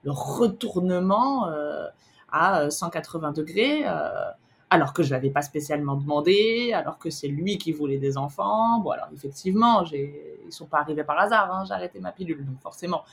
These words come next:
Mais bon, c'était quand même pas, j'avais mal maîtrisé, j'avais, moi, j'aime beaucoup être dans le contrôle, et là, je l'avais mal contrôlé, ce, ce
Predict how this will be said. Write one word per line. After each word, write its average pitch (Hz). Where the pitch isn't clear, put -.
Mais 196
bon, 208
c'était 170
quand 185
même 185
pas, 233
j'avais 196
mal 247
maîtrisé, 220
j'avais, 196
moi, 196
j'aime 180
beaucoup 196
être 202
dans 185
le 170
contrôle, 226
et 170
là, 190
je 196
l'avais 160
mal 208
contrôlé, 185
ce, 143
ce -